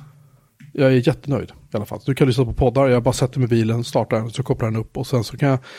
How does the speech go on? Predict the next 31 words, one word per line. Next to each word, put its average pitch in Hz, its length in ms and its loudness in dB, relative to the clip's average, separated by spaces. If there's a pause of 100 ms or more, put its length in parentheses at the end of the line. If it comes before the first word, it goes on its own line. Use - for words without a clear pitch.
(220)
med 156 120 2
lite 143 140 2
fjärrkontroll 143 480 4
som - 120 -2
följer 127 180 2
med 107 200 0
och 107 80 -4
trycka 135 340 0
på - 120 0
start, - 400 0
på - 80 0
play-knappen. 131 540 -2 (1000)
Och 127 80 -6
den 123 120 2
sitter 143 420 0
precis 113 420 -2
till, 104 320 -6 (920)
till - 100 -2
höger 120 280 4
om 98 80 -2
mig, 98 160 -8
liksom, 98 220 -12
på 107 100 -2
centerkonsolen. 104 680 -6
Så - 100 -8
jag 117 80 -6
kan 131 100 0
bara 123 100 0
trycka 110 200 -6
på 98 80 -14
play-knappen, 143 500 -6